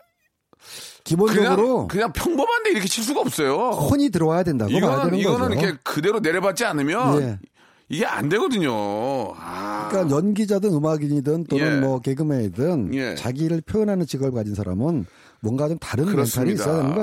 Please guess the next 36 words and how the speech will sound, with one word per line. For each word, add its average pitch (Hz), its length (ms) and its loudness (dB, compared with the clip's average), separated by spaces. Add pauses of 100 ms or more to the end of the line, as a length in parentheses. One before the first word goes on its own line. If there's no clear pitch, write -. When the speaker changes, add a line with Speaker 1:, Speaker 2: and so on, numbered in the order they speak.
Speaker 1:
같아요. 107 300 -2
Speaker 2:
예, 90 320 -4
이 127 200 -4
개그 196 600 -4
쪽은 247 480 -4
또 226 120 -2
없네. 87 600 -4 (140)
개그 143 280 -6
쪽에 247 220 -6
있나? 98 540 -4 (220)
Speaker 1:
아, 180 260 0
이제, 208 100 4
Speaker 2:
아. 110 260 -2 (420)
Speaker 1:
어, 196 460 2 (280)
앞으로 220 320 2
이제 196 240 2
지금 185 240 0
활동하시는 190 500 2
개그맨들의 156 560 0
자기, 147 360 0
자녀분들이 139 600 2
Speaker 2:
네. - 40 -6
Speaker 1:
성장하게 208 420 2
되면은 107 340 0
Speaker 2:
<laughs> 107 180 0
예, 147 100 -2 (120)
예. - 80 -6
Speaker 1:
그것도 160 240 0
이제 160 140 2
모를 180 340 4
얘기고. 120 460 0
Speaker 2:
예, 143 260 4
예. 104 100 -2
개그 226 840 0
쪽은 - 280 -2
좀 196 300 -4